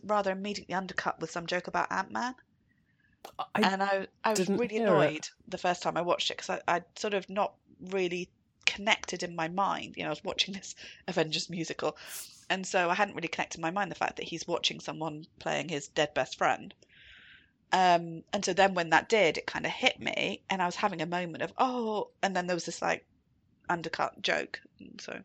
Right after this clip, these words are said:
Speaker 1: wasn't very
Speaker 2: I
Speaker 1: happy
Speaker 2: mean,
Speaker 1: about that,
Speaker 2: it's
Speaker 1: but
Speaker 2: still Hawkeye's fault, so, you know.
Speaker 1: Yes,
Speaker 2: And it
Speaker 1: and
Speaker 2: should have
Speaker 1: he's,
Speaker 2: been
Speaker 1: he's,
Speaker 2: him.
Speaker 1: he's carrying a lot of that.
Speaker 2: As he should.
Speaker 1: Okay.
Speaker 2: So, <laughs> there's a lot of things Hawkeye should carry, aren't there?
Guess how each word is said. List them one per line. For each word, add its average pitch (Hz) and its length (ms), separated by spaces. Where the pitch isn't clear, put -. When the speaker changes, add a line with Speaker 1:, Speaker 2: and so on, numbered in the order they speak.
Speaker 1:
wasn't - 220
very - 120
Speaker 2:
I - 40
Speaker 1:
happy 320 160
Speaker 2:
mean, 359 120
Speaker 1:
about 349 100
that, 359 60
Speaker 2:
it's - 120
Speaker 1:
but - 60
Speaker 2:
still 359 160
Hawkeye's 269 440
fault, 139 440
so, 180 540
you 190 180
know. 147 240
Speaker 1:
Yes, 294 160
Speaker 2:
And 190 100
it - 20
Speaker 1:
and - 80
Speaker 2:
should 247 160
have - 60
Speaker 1:
he's, 269 80
Speaker 2:
been 139 100
Speaker 1:
he's, 311 180
Speaker 2:
him. 165 80
Speaker 1:
he's - 420
carrying 339 540
a 175 40
lot - 280
of 180 80
that. - 240
Speaker 2:
As 233 200
he 254 160
should. - 320
Speaker 1:
Okay. - 240
Speaker 2:
So, 123 300
<laughs> - 640
there's 349 160
a 415 80
lot 339 200
of 359 120
things 226 260
Hawkeye 170 360
should - 280
carry, 139 400
aren't 196 240
there? 143 180